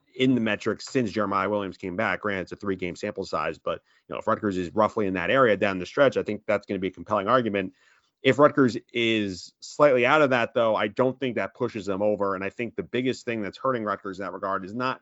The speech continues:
necessarily what Rutgers has done per se, but the fact that the Big Ten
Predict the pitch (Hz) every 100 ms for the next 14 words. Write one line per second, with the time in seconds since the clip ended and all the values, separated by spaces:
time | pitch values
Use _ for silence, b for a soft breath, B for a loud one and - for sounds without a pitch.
0 | - 110 - - 107 107 98 85 98 -
1 | 104 95 80 92 98 104 - 104 92 104
2 | 107 117 120 _ _ _ _ 120 113 131
3 | 123 107 92 110 - 127 117 107